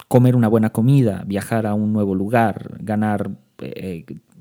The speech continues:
terminar un videojuego completo, ah, no sé. Otras acciones a lo mejor, ¿no? Son un poco más abstractos o, o más complicados, ¿no? A-, arreglar, por ejemplo, la relación con tus padres.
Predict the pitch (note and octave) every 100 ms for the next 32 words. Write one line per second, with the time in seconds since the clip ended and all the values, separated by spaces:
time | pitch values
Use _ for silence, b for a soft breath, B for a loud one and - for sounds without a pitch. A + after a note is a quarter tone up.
0 | G#2 B2 A2 A#2 C3+ C3+ B2 A#2 G#2+ G2
1 | - G#2 G2 G2 F2+ A2 G#2 F2+ F#2 -
2 | - G2 F#2+ F2+ E2+ - b b b b
3 | b b b _ B2 A#2+ - - - b
4 | b b b b b - A2+ C3+ B2 -
5 | A#2+ A#2+ A2 F#2 F#2+ G2 G#2+ G#2+ - -
6 | F#2 G#2+ B2 - F#2+ F2+ G#2+ A2 b b
7 | b b b _ C3+ B2+ A#2+ A#2+ A2+ -
8 | F#2+ - A#2+ - - F2+ F2 - F2+ G2
9 | A2 - G#2+ F#2+ G2 A2 G2 F#2 F2+ G2+
10 | F2+ F2 F#2+ G2+ G2 A2+ A#2+ G#2 G#2 G#2
11 | G#2 F#2 F2+ F2+ - G#2+ G2+ F#2+ - A2+
12 | A2+ F#2+ - -